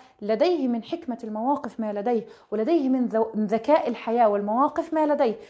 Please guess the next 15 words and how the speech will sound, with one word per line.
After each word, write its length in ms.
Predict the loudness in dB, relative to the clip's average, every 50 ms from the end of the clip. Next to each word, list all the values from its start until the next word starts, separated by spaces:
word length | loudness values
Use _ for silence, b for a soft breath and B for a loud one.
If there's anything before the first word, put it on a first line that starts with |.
| B B B
لأنه 360 | 0 2 2 2 0 2 2
يعرف 420 | 2 2 2 2 -2 -4 -6 -10
كيف 560 | -6 0 2 2 4 4 2 0 -2 -4 -8 -8 -8 -10 -14 _ _ _ _ _ _ _ _ _ _ -4
يلقي 600 | -2 0 0 0 -2 -8 -10 -8 -8 -6 -6 -6
ويتصرف 960 | -8 -6 -6 -6 -6 -6 -8 -6 -2 -2 -2 -2 -2 -2 0 0 0 0 -4 -10
في 60 | -6 -4
اللحظة 640 | -4 -2 0 0 -2 -2 -4 -8 -6 -2 -2 0
والمكان 800 | 0 0 -2 -2 -2 -4 -4 -4 -2 -2 -2 0 -2 -2 -2 -2
والأسلوب 640 | -2 -2 -2 -2 -4 -6 -4 -2 0 0 2 2 0
المناسب 600 | 0 0 0 2 2 0 0 -2 -2 -2 -2 0
مع 120 | 0 0
الأشخاص 460 | 0 0 -2 -4 -2 -2 -2 -2 0
المناسبين. 640 | -2 -2 -2 -2 -2 -4 -4 -2 0 0 0 0 0 -4 B B B B B B -4
الحكمة 480 | -2 -2 -2 -4 -6 -4 -2 -2 -2 -2
التي، 440 | -4 -4 -4 -4 -4 -2 -2 -2